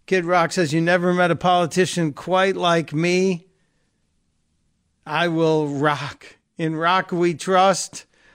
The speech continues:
I will rock the election." He said, "I believe if you work and work your butt off and pay your taxes, you should be able to easily understand the laws, the tax codes, healthcare, and anything else the government puts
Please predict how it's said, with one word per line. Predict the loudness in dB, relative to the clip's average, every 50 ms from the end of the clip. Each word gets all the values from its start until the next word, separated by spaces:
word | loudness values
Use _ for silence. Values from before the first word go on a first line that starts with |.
| _ _
I | -2 0 0
will | 2 2 2 2 2 0
rock | 0 0 0 2 2 2 0 -2 -4
the | -4 -2 0 0
election." | 0 2 2 2 2 2 0 -4 -6 -4 -4 -4 -6 -10 -14 _ _ _ _ _ _ _ -20 -20 -20 -20 _ _ _ _ _ _ _ _
He | -14
said, | -8 -4 -2 0 2
"I | 2 0 0
believe | -2 -4 -2 0 0 0 0
if | -2 -6 -6
you | -4 -4
work | -2 0 2 2 2 0 -2 -2
and | -2 0 0 0 -2 -2
work | -2 -4 -2 -4
your | -4
butt | -2 0 2 2 2
off | 0 0
and | -4 -6
pay | -4 -2 0
your | 0 0 -2
taxes, | 0 0 0 0 0 -2 -6 -8 -6 -6
you | -6 -6
should | -4 -6 -6 -6 -2
be | -2
able | -2 0 0 -2 -2
to | -2 -2 -4
easily | -4 -4 -4 -2 -2 0 0 0 0
understand | -2 -2 -2 -4 -6 -4 -4 -2 0 0 0 0
the | 0
laws, | 0 2 2 2 2 0 -2
the | -8
tax | -4 -2 -2 -2 0 -2 -4 -2
codes, | 0 2 2 2 0 -2
healthcare, | -2 -2 -2 -2 -2 -4 -4 -2 -2 -2
and | -2 -4
anything | -4 -4 -2 -2 -2 -2 -4 -2 0
else | 0 0 0 -2 -4
the | -6
government | -2 -2 0 0 0 -2 -2 -4 -2
puts | 0 0 0 0 -2 -10